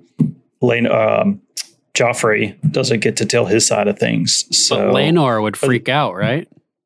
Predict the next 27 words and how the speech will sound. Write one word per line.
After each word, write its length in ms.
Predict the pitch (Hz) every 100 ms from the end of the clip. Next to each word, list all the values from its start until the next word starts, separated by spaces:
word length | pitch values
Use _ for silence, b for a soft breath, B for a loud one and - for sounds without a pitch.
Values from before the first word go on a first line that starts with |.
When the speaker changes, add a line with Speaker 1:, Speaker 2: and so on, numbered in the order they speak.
| _ _ _ -
Speaker 2:
You'd 140 | 107
think. 260 | - 123 104
Speaker 1:
That's 200 | 156 -
true. 400 | - 240 139 131
Um, 840 | 123 - 143 139 131 123 110 107 -
he's 220 | 113 156
ma-, 140 | 139 -
they're 160 | 135 147
married 320 | 175 139 101
now, 340 | 104 104 117
so 760 | 123 - 120 113 110 110 110 - _ _ _
yeah, 260 | 123 117 113
I 40 |
don't, 120 | 120
I 80 | 117
don't 120 | 120
really 160 | 120 120
know 120 | 113
how 280 | 101 107 110
they're 160 | 107 107
gonna 440 | 113 107 104 98 - _ 110
do 240 | 95 120 107
this 420 | 113 107 101 -
to 140 | -
where 540 | 104 104 104 104 98 - _ _ _ _ _ _ _ -
Alicent 520 | 113 110 107 123 113 -
and 500 | 113 104 101 98